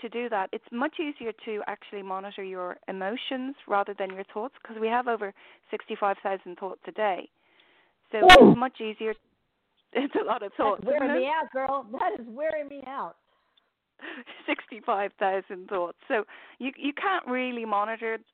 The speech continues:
Speaker 1: them all the time. So it's much easier
Speaker 2: Mm-hmm.
Speaker 1: if you get in touch with your emotions and your feelings, and then you'll know what your thoughts were leading up to that.
Speaker 2: Mm.
Speaker 1: That make sense?
Speaker 2: That's excellent.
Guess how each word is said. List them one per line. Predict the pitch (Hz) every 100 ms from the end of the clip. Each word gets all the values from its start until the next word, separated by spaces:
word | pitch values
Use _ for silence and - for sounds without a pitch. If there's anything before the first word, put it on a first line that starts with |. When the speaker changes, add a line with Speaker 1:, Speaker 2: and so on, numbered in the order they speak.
| -
Speaker 1:
them | 220 233 240
all | 226 233
the | 240
time. | - 233 262 262 -
So | 247
it's | 247
much | 233 240 262 -
easier | 247 240 226
Speaker 2:
Mm-hmm. |
Speaker 1:
if | 220 220
you | 214
get | 214 208
in | 202 -
touch | 208 - 208
with | 202
your | 196 196 190 - - - -
emotions | 196 208 262 - 233 214
and | 196
your | 196 -
feelings, | 226 285 247 196 202 202 - - - -
and | 220
then | 233 247
you'll | 233 214
know | 202 196
what | 190 185 -
your | 202 -
thoughts | 233 220 -
were | 202 180
leading | 180 185 185
up | 190 - -
to |
that. | 175 - - _ _ _ _ _ _ -
Speaker 2:
Mm. | 165 151 143 135 135 _ _ _ - _ _ _ _ _ _ _ _ _ _ _ _ _ _ _ _ -
Speaker 1:
That | 233
make | 208 -
sense? | 220
Speaker 2:
That's | 214 - 220
excellent. | - 175